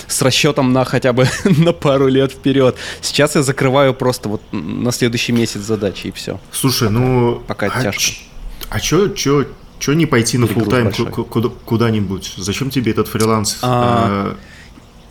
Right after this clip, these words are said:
Speaker 1: я последний раз, э, в феврале, по-моему, или в начале марта чё-то какие-то си ви-хи рассылал, но, э, н-, не особо какие-то ответы получал. Причём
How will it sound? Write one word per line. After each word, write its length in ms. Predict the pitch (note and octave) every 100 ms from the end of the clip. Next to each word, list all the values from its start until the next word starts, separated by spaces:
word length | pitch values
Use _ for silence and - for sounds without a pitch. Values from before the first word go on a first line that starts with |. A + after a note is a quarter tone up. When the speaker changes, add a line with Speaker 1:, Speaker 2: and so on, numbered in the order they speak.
| - - - -
Speaker 1:
я 280 | A2+ A2 C#3
последний 560 | D#3 D3 D3+ D3 C#3
раз, 400 | C#3 C3+ C#3 - -
э, 680 | - A2+ G#2 F#2 F#2 F2 E2
в 340 | - - - -
феврале, 460 | B2 C3 B2+ D3+
по-моему, 480 | G#3+ E3+ C3 A#2+ A#2
или 80 | A2+
в 60 |
начале 340 | A#2+ A#2 B2+ A2+
марта 320 | A#2+ C#3 B2+
чё-то 240 | - B2+
какие-то 260 | - A#2+ A#2+
си 160 | - B2
ви-хи 280 | B2 -
рассылал, 560 | - - A#2+ A#2 F#3 A#3
но, 460 | - A#2+ C3+ D3 D3
э, 1000 | A#2 A2+ G#2+ G#2+ G#2+ G#2+ G#2 G2+ G#2 G#2
н-, 380 | F#2 A#2 B2 B2
не 80 | B2+
особо 320 | A#2 C#3+ C3
какие-то 280 | - A#2+ A2+
ответы 320 | - A#2+ G2
получал. 400 | - G2+ - G2
Причём 320 | - - A2